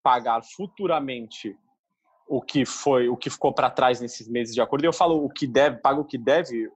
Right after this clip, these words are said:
isso antes do acordo, acordo que não teve, antes da pandemia,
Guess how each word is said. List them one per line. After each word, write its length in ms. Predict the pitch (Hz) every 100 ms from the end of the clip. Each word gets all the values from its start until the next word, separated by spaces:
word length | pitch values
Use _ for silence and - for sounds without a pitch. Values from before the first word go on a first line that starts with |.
| _
isso 400 | - 165 - 196 -
antes 440 | 165 247 277 262
do 100 | 214
acordo, 760 | 233 - 214 190 196 190 156 -
acordo 420 | 139 - 160 165
que 120 | 170
não 140 | 180 185
teve, 300 | 156 113 110
antes 220 | 131 180
da 120 | 180
pandemia, 560 | 185 190 190 175 117 98